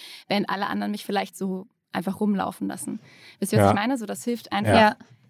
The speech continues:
Speaker 1: da wirklich
Speaker 2: Lustig,
Speaker 1: auch
Speaker 2: das mache ich auch immer.
Speaker 1: Sehr gut. <laughs> Also
Speaker 2: Aber
Speaker 1: mach
Speaker 3: Vielleicht
Speaker 1: jetzt
Speaker 3: aber
Speaker 1: einfach, wenn du sagst es. <laughs>
Speaker 2: Aber das mache ich auch immer. Das habe ich mir irgendwann mal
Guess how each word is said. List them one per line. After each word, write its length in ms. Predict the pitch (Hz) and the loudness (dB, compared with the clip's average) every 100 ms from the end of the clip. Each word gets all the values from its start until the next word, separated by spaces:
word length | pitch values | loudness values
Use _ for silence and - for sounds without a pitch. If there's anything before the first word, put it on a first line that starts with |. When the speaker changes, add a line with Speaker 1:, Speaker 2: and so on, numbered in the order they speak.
| _ _ | _ _
Speaker 1:
da 200 | 220 196 | -4 -2
wirklich 280 | 220 220 - | -2 -4 6
Speaker 2:
Lustig, 360 | 120 - 104 | 6 6 4
Speaker 1:
auch 20 | 95 | 4
Speaker 2:
das 160 | 101 | 4
mache 120 | 127 | 6
ich 120 | 135 131 | 6 2
auch 100 | 104 | 0
immer. 240 | 90 85 _ - | 0 -2 _ -8
Speaker 1:
Sehr 200 | - 415 | -2 0
gut. 180 | 214 - 233 269 | -2 -2 0 2
<laughs> 180 | 285 247 | 2 0
Also 200 | 233 - | 0 4
Speaker 2:
Aber 80 | 196 | 8
Speaker 1:
mach 60 | |
Speaker 3:
Vielleicht 240 | 269 277 - | 10 10 8
Speaker 1:
jetzt 80 | - | 10
Speaker 3:
aber 100 | 311 | 10
Speaker 1:
einfach, 140 | 311 | 8
wenn 80 | 240 | 4
du 80 | 220 | 6
sagst 400 | 254 262 202 180 | 6 6 4 0
es. 260 | 262 - - 339 349 349 269 _ | 0 -2 -4 0 0 -2 -6 _
<laughs> 0 | |
Speaker 2:
Aber 240 | 120 123 117 | 2 6 8
das 120 | 117 135 | 8 8
mache 140 | 139 | 6
ich 100 | 139 | 6
auch 140 | 135 | 4
immer. 100 | 117 | 6
Das 140 | 110 135 | 4 4
habe 60 | 127 | 2
ich 60 | |
mir 60 | - | 2
irgendwann 280 | 135 143 135 | 6 6 8
mal 240 | 127 | 8